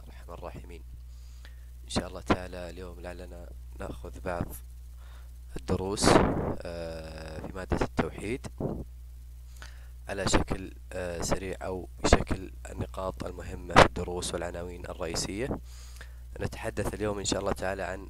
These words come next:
التطير، عن التطير. التطير يا شباب هو التشاؤم بما يقع من المرئيات أو المسموعات أو الأيام أو الشهور، وقد سمي بذلك لأن أصل التشاؤم عند العرب ابتدأ من التطير.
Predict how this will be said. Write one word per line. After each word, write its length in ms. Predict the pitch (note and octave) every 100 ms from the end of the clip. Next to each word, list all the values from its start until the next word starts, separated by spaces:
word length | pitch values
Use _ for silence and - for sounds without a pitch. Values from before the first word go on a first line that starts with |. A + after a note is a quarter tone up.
| -
التطير، 680 | - - - F2+ E2+ D2+ - -
عن 240 | F2+ G#2+ - - - - -
التطير. 560 | - F#2 F2+ F2 D#2+ - - - - - -
التطير 460 | - - B2 A#2 A2
يا 80 | G2+
شباب 320 | G#2 G#2+ G2
هو 160 | F#2+
التشاؤم 600 | F#2+ - - A2 G2+ G2+ G2
بما 300 | G2+ G2+ G2
يقع 300 | - F2+ F#2
من 100 | G2
المرئيات 680 | F#2+ F#2+ F#2 F#2 F#2+ -
أو 100 | F#2+
المسموعات 760 | F#2+ F#2+ - F#2+ F#2+ F#2+ F#2+ -
أو 300 | - F#2+ F#2
الأيام 440 | F2+ F#2 G2 F#2+
أو 100 | F#2
الشهور، 460 | F#2+ - F#2+ G2+ - - - - - - - - - - - - - - - -
وقد 220 | G#2 A2 -
سمي 360 | A#2+ A2 G2
بذلك 520 | F#2 F#2 G#2+ F#2+ F#2
لأن 340 | F#2 G2 G2+ G2
أصل 280 | F#2+ - F#2+
التشاؤم 500 | - - G#2+ G2 F#2
عند 160 | F#2
العرب 380 | F#2 F2+ G2 F#2+
ابتدأ 640 | F#2 - G2 F#2 F#2+ F#2+ -
من 120 | G#2
التطير. 640 | G2 - - - F2 D#2+